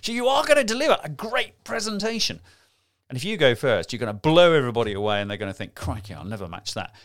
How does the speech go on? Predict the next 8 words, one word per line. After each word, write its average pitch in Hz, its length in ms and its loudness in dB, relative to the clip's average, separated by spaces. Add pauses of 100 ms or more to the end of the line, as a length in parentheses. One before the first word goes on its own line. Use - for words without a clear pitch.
(140)
And - 180 -14
already 139 600 2
the 104 160 -6
other 117 160 -2
presenters 104 460 -6
are 101 40 -8
feeling 101 300 -10
deflated. 92 640 -14